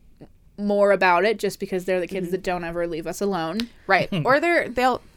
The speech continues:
Speaker 2: they are inquisitive. Like,
Speaker 3: Right.
Speaker 2: they will ask. They're
Speaker 1: Yeah.
Speaker 2: not, like, afraid to ask us when it comes to, like, "Why are you wearing a brace today?
Speaker 3: Oh, yeah.
Speaker 2: Is that part of the other thing?" <laughs> Or, like,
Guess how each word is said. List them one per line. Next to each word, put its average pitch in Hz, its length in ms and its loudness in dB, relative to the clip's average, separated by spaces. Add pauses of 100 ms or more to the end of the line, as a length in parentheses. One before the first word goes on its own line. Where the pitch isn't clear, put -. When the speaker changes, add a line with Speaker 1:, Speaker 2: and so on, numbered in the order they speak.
(120)
Speaker 2:
they 254 160 0
are 277 200 6
inquisitive. 185 800 -6
Like, 262 120 -4
Speaker 3:
Right. 233 160 2
Speaker 2:
they 226 120 4
will 233 240 2
ask. - 580 2
They're 269 140 4
Speaker 1:
Yeah. 165 40 0
Speaker 2:
not, 196 240 0
like, 180 380 -8 (360)
afraid 180 380 -2
to - 180 -6
ask - 300 -8
us - 240 -12 (280)
when 180 220 -4
it - 100 -8
comes 175 360 -8
to, 165 380 -8 (800)
like, 180 220 -6 (440)
"Why 226 220 4
are 247 60 2
you 247 160 0
wearing 247 260 4
a 240 40 -2
brace 247 340 -2
today? 170 420 -4
Speaker 3:
Oh, 131 160 -6
yeah. 120 300 -12 (260)
Speaker 2:
Is 202 160 -4
that 208 220 2
part 226 180 2
of 220 100 -6
the 240 120 -2
other 214 220 4
thing?" 175 440 -2
<laughs> - 840 -18
Or, 202 200 4
like, 180 400 -4